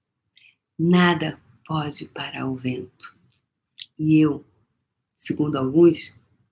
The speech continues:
se algum, al-, segundo algumas linhas, sou filha de Yansan,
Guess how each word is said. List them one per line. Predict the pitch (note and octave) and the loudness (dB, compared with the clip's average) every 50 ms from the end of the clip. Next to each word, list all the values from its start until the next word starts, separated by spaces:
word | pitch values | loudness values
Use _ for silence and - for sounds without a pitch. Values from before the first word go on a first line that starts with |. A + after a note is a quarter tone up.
| _ _ | _ _
se | - C#3+ | -4 -4
algum, | D3 C#3+ C#3+ D3 C#3+ - - | -2 -2 -2 -4 -4 -2 0
al-, | D#3+ D#3 C#3+ - | 0 0 0 0
segundo | - - A3 G#3+ F#3 G3+ G3+ G3 | 0 2 4 6 6 6 8 8
algumas | F#3+ E3+ D#3+ D#3+ E3 D3+ C#3+ C#3 C#3+ | 8 8 8 8 6 6 4 4 4
linhas, | D3+ D#3+ F#3 G3+ F3 C#3+ B2+ - - - - - _ _ _ - | 6 6 8 8 6 4 2 -2 -8 -16 -20 -20 _ _ _ -10
sou | - - D#3 | -6 -4 -4
filha | - - - - F3+ F3 E3+ E3 | -4 -4 -2 0 2 4 4 4
de | D#3+ D#3+ F3 | 4 4 4
Yansan, | F3 F3 E3+ E3 D#3+ D#3+ - - - D3+ D3+ D3+ D#3 D#3 D#3 | 4 4 4 2 0 -2 -4 -6 -6 -4 -4 -2 -2 -4 -4